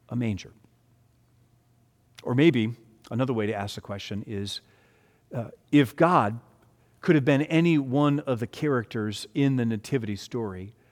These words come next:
which would he have chosen? Some of you,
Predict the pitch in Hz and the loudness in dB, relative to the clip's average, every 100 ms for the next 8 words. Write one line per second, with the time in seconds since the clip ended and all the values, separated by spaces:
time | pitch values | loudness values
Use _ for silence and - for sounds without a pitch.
0 | _ _ - 160 - - 123 107 175 143 | _ _ -2 -2 -2 -4 -6 -6 -8 -8
1 | 98 - 87 104 - - _ _ _ _ | -8 -12 -16 -16 -20 -20 _ _ _ _
2 | _ _ _ _ _ _ _ - _ _ | _ _ _ _ _ _ _ -20 _ _
3 | _ _ - 165 107 117 110 | _ _ 0 2 2 0 -2